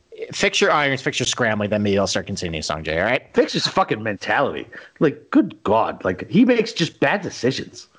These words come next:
Speaker 1: Yeah,
Speaker 2: Right?
Speaker 1: he, he, he really does.
Speaker 2: Ugh.
Speaker 1: Like, it, it, there, there's a reason why we call him
Speaker 2: Call him
Speaker 1: Knucklehead.
Speaker 2: Knucklehead.
Speaker 1: Yeah,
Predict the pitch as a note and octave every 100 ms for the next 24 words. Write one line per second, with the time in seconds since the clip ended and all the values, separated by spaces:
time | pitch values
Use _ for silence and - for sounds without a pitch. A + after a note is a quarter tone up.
0 | _ - D#2+ D#2 A#2+ G3+ - A2 D3 _
1 | - D#3+ B2+ A2 F#2 D#2+ D2 D2 - -
2 | _ - C4 C#4 G#2 A#2 F3+ G3 E3+ E3+
3 | - D#3 D#3 C#3+ D3+ D3 C3+ B2+ A2+ A2+
4 | G#2 G#2+ A2 G#2+ - F#2 E2+ - - _
5 | - -